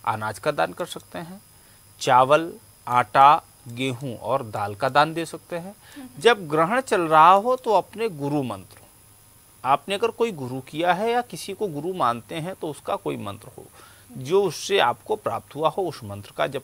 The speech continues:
Speaker 1: करें। अन्यथा की स्थिति में आप गायत्री मंत्र का जप कर सकते हैं। और अगर आप गायत्री मंत्र का भी जाप नहीं कर सकते हैं तो आप हनुमान जी के मंत्र का भी जाप कर सकते हैं, ओम हम हनुमते नमः। चूँकि हनुमान जी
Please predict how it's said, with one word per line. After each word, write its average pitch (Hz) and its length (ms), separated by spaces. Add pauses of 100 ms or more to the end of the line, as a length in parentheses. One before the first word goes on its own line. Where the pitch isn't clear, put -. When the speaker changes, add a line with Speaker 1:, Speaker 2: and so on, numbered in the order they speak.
Speaker 1:
करें। 190 200 (340)
अन्यथा 233 440
की 254 180
स्थिति 165 340
में 180 140
आप 214 140
गायत्री 120 500
मंत्र 123 280
का - 140
जप - 160 (100)
कर - 80
सकते - 360
हैं। - 180 (540)
और 214 220
अगर 269 200
आप 269 240
गायत्री 147 440
मंत्र 175 300
का 202 180
भी 233 160
जाप 156 340
नहीं 147 240
कर 113 180
सकते 117 560
हैं 131 340 (540)
तो 214 60
आप 180 360 (380)
हनुमान 175 420
जी 117 100
के 185 160
मंत्र 131 340
का 143 120
भी 196 120
जाप 156 200 (100)
कर - 60
सकते - 340
हैं, 147 180
ओम 147 340 (140)
हम 147 200 (200)
हनुमते 107 640
नमः। 92 300 (640)
चूँकि 226 420 (460)
हनुमान 165 440
जी 139 180